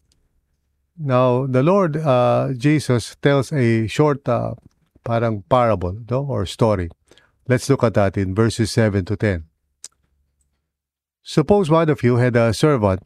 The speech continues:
plowing or looking after the sheep. Would he say to the servant when he comes in from the field, "Come along now and sit down to eat"? So, parang Pinoy siguro to, di ba? Tayo kasi ganyan eh, di ba?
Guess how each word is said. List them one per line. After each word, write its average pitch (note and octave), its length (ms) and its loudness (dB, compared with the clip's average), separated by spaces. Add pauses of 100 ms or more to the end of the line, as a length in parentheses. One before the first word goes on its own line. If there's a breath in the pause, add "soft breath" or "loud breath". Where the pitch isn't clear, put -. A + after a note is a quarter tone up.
(720)
plowing C3 600 2
or A2 200 2
looking B2 320 2
after A#2+ 400 0
the G#2 60 0
sheep. - 420 -4 (960)
Would C#3+ 160 2
he F3 80 2
say D#3+ 320 2
to C3+ 100 2
the A#2 140 0
servant C3+ 420 0
when A#2 140 0
he G#2+ 100 0
comes B2+ 380 0
in B2+ 160 0
from A2+ 160 0
the G2+ 80 -2
field, C3 400 -2 (640)
"Come G3+ 160 2
along D3 400 2
now B2 200 2
and A#2 280 0
sit D3 240 -2
down C3+ 320 0
to D3+ 80 -2
eat"? D#3 240 -2 (1300)
So, - 160 -4
parang G#2+ 340 2
Pinoy G#2+ 320 2
siguro G#2+ 460 0
to, C3+ 160 0
di F#2+ 100 0
ba? G2+ 220 -6 (340)
Tayo A2+ 300 0
kasi B2 160 0
ganyan G#2+ 340 0
eh, F2 80 -4
di F2 80 -8
ba? G2+ 220 -6